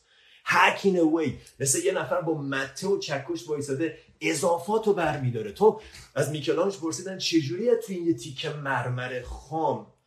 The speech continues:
یه همچین مجسمهٔ فوق‌العادهٔ داوودو درست می‌کنی؟ گفت من فقط تیکه‌های اضافه‌شو برمی‌دارم.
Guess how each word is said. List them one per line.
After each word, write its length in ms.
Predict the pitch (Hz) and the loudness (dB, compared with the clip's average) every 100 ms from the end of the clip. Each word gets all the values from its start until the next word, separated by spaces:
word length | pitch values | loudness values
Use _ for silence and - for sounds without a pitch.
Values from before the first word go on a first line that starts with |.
| _ _ | _ _
یه 120 | - | 0
همچین 340 | 165 147 139 151 | 2 0 -2 -2
مجسمهٔ 640 | 151 135 131 - 139 147 | -4 -4 0 0 0 -6
فوق‌العادهٔ 680 | 131 - 151 147 131 127 139 | -8 -6 -2 2 2 0 -4
داوودو 400 | 120 127 120 127 | -2 -2 -2 -8
درست 300 | 120 113 - | -8 -8 -8
می‌کنی؟ 320 | 117 113 107 - - - | -4 -4 -4 -14 -20 0
گفت 220 | - 220 | 4 4
من 100 | 240 | 2
فقط 300 | 233 175 226 | 2 0 0
تیکه‌های 360 | - 139 151 196 | -6 -2 4 4
اضافه‌شو 400 | 131 110 - 131 | 4 -2 -6 -8
برمی‌دارم. 500 | 98 92 90 90 80 | -8 -10 -12 -18 -18